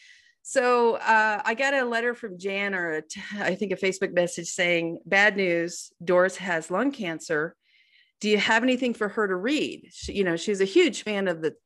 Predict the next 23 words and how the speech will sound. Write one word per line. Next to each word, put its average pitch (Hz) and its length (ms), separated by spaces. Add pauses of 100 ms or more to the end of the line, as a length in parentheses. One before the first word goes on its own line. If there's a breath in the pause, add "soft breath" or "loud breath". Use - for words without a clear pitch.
(120)
the 165 240
Jackrabbit 233 560
series. - 580
Um, 170 360 (420 soft breath)
"By 208 120
chance, 220 840 (540 soft breath)
do 240 80
you 254 80
have 247 180
anything 233 320
for 202 160
her 214 160
to 190 120
read?" 180 380
And 165 140
I 185 80
was 185 280
like, 180 300
"Oh, 196 280
crap, 233 560
I 175 140
don't 214 320
have 202 260